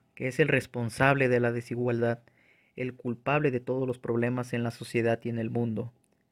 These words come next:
Este discurso se ha repetido miles de veces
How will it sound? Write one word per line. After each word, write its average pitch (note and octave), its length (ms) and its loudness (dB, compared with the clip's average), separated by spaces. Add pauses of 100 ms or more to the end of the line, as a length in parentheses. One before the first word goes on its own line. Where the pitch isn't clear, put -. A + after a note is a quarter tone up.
(340)
Este C#3 280 -4
discurso C#3 720 -4
se - 240 0
ha B2+ 60 4
repetido B2+ 560 -2
miles B2+ 560 2
de A2+ 100 4
veces B2 500 -2